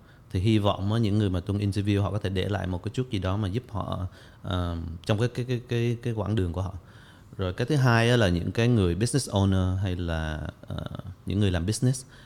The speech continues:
để họ có thể, ờm, dùng, ờ, không phải dùng mà là để có thể hợp tác với những người sáng tạo này tốt hơn. Ví dụ như làm sao để làm việc với Phương Vũ tốt hơn để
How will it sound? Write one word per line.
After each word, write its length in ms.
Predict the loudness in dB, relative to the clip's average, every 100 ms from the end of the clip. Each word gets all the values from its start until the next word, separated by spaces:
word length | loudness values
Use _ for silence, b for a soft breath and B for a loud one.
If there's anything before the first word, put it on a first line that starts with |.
| B
để 220 | -4 0
họ 260 | 2 2 0
có 140 | -2 -2
thể, 360 | 0 0 0
ờm, 540 | 0 2 2 2 0 -4 -8 0
dùng, 420 | 2 4 2 -2 B B B B -8
ờ, 280 | -4 -4 -6
không 80 | -4
phải 120 | 0
dùng 280 | 2 2 0
mà 100 | -4
là 180 | -6 -6
để 200 | -6 -4 -2
có 120 | -2
thể 60 | -2 0
hợp 220 | -2 2
tác 180 | 0 2
với 100 | 2
những 180 | 4 2
người 140 | 2
sáng 160 | 0 -2
tạo 200 | -2 -2
này 100 | 0
tốt 200 | 0 4
hơn. 180 | 4 4 B B B -4
Ví 140 | 0
dụ 100 | 0 2
như 440 | 2 2 2 0 -4
làm 200 | -4 -2
sao 100 | 0
để 100 | 0
làm 140 | -2
việc 160 | -4 -6
với 80 | -4
Phương 140 | -2 0
Vũ 160 | -2
tốt 200 | -2 0
hơn 220 | 2 2
để 80 | 0